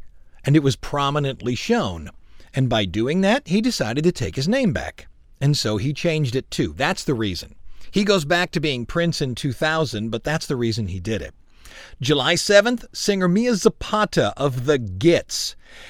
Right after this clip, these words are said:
is found dead, beaten, sexually assaulted, and strangled in Seattle. It takes eleven years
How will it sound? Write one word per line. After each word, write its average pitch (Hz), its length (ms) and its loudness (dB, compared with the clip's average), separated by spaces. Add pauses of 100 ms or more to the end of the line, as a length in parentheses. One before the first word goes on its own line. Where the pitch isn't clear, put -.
is 143 180 2
found 139 400 0
dead, 151 420 2 (260)
beaten, 180 580 0
sexually 170 640 0
assaulted, 156 560 2 (100)
and 151 140 2
strangled 143 1000 0 (440)
in 143 140 6
Seattle. 143 640 0 (600)
It 165 180 2
takes 170 340 0 (120)
eleven 160 800 2
years 139 1000 0